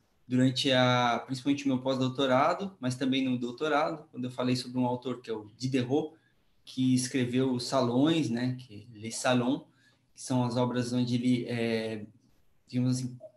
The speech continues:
formata, né, dá o formato do que seria a crítica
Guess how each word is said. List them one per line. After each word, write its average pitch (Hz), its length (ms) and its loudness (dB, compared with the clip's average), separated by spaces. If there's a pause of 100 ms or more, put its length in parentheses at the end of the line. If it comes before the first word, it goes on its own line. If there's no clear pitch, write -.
(680)
formata, 156 760 4
né, 127 160 6
dá 143 180 6
o 196 80 0
formato 143 580 0 (320)
do 127 140 -4
que 170 120 -4
seria 143 520 4
a - 60 0
crítica - 1080 -4